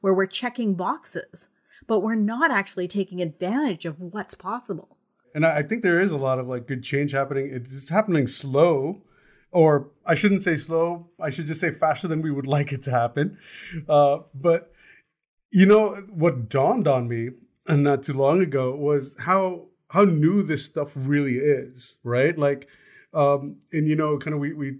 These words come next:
Speaker 2: we talk about even from, like, a, you know, uh, gender thing, race thing, L G B T Q side of the fence. These are all movements that happened between the last, like,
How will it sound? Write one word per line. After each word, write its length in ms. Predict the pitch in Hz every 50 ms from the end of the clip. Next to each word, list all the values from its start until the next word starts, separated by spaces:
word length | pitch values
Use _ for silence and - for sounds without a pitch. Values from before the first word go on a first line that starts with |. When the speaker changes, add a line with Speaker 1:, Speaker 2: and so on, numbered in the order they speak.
| -
Speaker 2:
we 140 | - 139 127
talk 320 | 123 - 139 147 147 147
about 420 | 156 143 147 143 139 139 143 147 151 170
even 260 | 165 147 151 151 143
from, 280 | 143 - 156 147 143 143
like, 240 | 143 135 135 131 147
a, 320 | 135 131 131 127 123 123 - _ _ _ _ _ _ _ _ _ _
you 100 | 147 135
know, 260 | 131 127 127 120 120 - _ 147
uh, 280 | 131 123 123 120 120 123 127 120
gender 640 | 110 107 147 143 147 147 151 151 147 147 147 139 135 - _
thing, 600 | - 147 143 143 143 143 139 139 139 139 135 135 _ _ _ _ _
race 420 | 135 127 139 151 147 143 143 - -
thing, 720 | - 151 147 143 143 139 139 139 139 135 135 139 151 143 _ _ _ -
L 80 | 160 143
G 160 | 127 135 143
B 160 | 135 143 143
T 180 | 139 - 147 147
Q 520 | - - - 156 151 156 151 151 147 147 - _ _ _ _ _ _
side 280 | - - 156 143 139 143
of 80 | 135
the 80 | 143 139
fence. 360 | 139 - 156 151 151 147 - - _ _ _ _ -
These 280 | 127 139 170 190 202
are 140 | 226 220 -
all 240 | 160 160 196 202 180
movements 1000 | 151 139 127 135 147 170 175 165 170 156 139 127 127 123 - - - - - _ _ _ _ _
that 120 | - 127 127
happened 300 | 143 143 147 151 147 143
between 220 | 139 151 160 151
the 80 | 147 139
last, 280 | 143 139 135 - -
like, 240 | 156 139 127 123 -